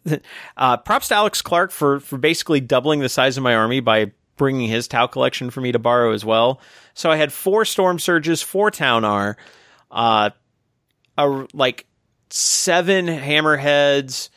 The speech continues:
four Riptides, three Ivaras and Arvarna, uh, a couple of, uh, Ghost Keels, um, bunch of Stealth Suits. I had, I brought the eight.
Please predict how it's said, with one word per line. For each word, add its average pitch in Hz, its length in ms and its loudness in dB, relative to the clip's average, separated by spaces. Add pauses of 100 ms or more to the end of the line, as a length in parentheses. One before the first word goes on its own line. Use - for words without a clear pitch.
(680)
four 185 420 0
Riptides, 147 1000 2
three 175 520 -2
Ivaras 139 640 2
and 110 100 -4
Arvarna, 135 1000 2 (380)
uh, 107 200 0
a - 40 -
couple 165 260 -2
of, 123 500 -2 (600)
uh, 92 340 -6 (240)
Ghost 165 400 0
Keels, 147 800 2 (100)
um, 101 480 -4
bunch 151 220 0
of 131 60 -6
Stealth 147 380 0
Suits. 139 800 -2 (440)
I 113 100 -2
had, 131 200 -2
I 131 100 -2
brought 127 280 0
the 107 220 -10
eight. 143 520 0